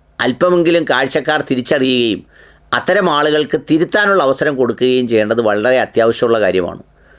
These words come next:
ന്യൂസ് ട്വൻ്റി ഫോറിൻ്റെ ഒരുത്തൻ ഒരു മൈക്ക് കൊണ്ട് മോഹൻലാലിൻ്റെ മുഖത്തിട്ടൊരു കുത്തു കൊടുത്തു. പിന്നെ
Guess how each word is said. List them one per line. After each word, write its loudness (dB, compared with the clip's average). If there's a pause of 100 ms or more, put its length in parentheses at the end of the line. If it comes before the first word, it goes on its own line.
(180)
ന്യൂസ് 2
ട്വൻ്റി 2
ഫോറിൻ്റെ 2
ഒരുത്തൻ 0 (600)
ഒരു 4
മൈക്ക് 0
കൊണ്ട് 2 (220)
മോഹൻലാലിൻ്റെ 0 (640)
മുഖത്തിട്ടൊരു 0
കുത്തു -2
കൊടുത്തു. -2 (560)
പിന്നെ 2